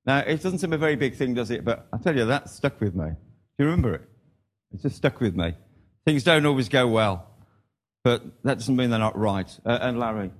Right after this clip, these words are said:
wh-, what a, an example of, uh, of faithful ministry under, under duress at times. Um, a lot of what I learned to start my ministry in Brighton, I learned here,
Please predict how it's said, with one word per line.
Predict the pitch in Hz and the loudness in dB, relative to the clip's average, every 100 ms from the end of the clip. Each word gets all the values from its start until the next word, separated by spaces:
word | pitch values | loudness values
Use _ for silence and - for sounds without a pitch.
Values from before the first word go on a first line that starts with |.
| - | -12
wh-, | 95 104 | -8 -4
what | 107 117 | 0 2
a, | 110 104 - | 2 -2 -2
an | 95 104 | 0 0
example | 98 110 110 104 101 90 - _ _ _ | 0 2 2 0 -4 -6 -8 _ _ _
of, | - 104 90 98 | -2 0 0 0
uh, | 98 90 - _ _ _ _ _ _ | 0 -2 -10 _ _ _ _ _ _
of | 113 104 | -4 -4
faithful | - 135 120 - | 0 2 2 0
ministry | 107 98 95 - 98 92 - - _ _ _ _ - | 0 0 -2 -4 -4 -4 -8 -20 _ _ _ _ 2
under, | 120 113 117 | 2 2 2
under | 131 135 127 | 2 2 2
duress | 131 117 117 107 110 | 0 2 2 -2 -8
at | - | -4
times. | 101 95 87 - - - | -2 0 -2 -4 -12 -2
Um, | 95 95 98 95 - - _ _ _ _ _ _ 110 | 0 2 0 -2 -8 -20 _ _ _ _ _ _ 0
a | |
lot | 123 151 | 4 4
of | 147 123 | 2 0
what | 123 | 2
I | 120 | 2
learned | 117 113 98 90 - _ _ _ _ _ _ _ _ _ - | 0 0 -2 -6 -16 _ _ _ _ _ _ _ _ _ -10
to | 110 | -8
start | - 123 120 110 | 0 2 2 0
my | 101 | -2
ministry | 101 95 85 98 92 85 - _ | -2 -4 -4 0 0 -2 -12 _
in | 92 92 | 0 2
Brighton, | 95 92 - 87 - _ _ _ _ _ _ | 2 2 0 -4 -4 _ _ _ _ _ _
I | 104 | 0
learned | 104 101 95 | 2 2 0
here, | 101 92 87 | -2 0 -2